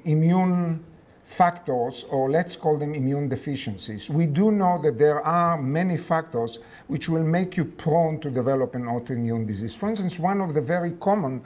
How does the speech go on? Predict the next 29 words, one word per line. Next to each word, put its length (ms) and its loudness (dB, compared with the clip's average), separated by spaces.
among 320 0
them 200 -2
are 320 0
I 440 4
G 360 -2
A 440 2
deficiency, 1120 -4
which, 520 -2
if 140 -2
you 80 0
will 160 4
go 240 2
even 280 -2
in 180 0
Jamaica, 680 0
among 360 -6
the 120 -2
three 480 -2
million 540 0
population, 800 -2
you 120 0
will 180 0
find 320 0
that 140 0
one 360 0
out 360 2
of 140 -2
six 600 -4
hundred 520 0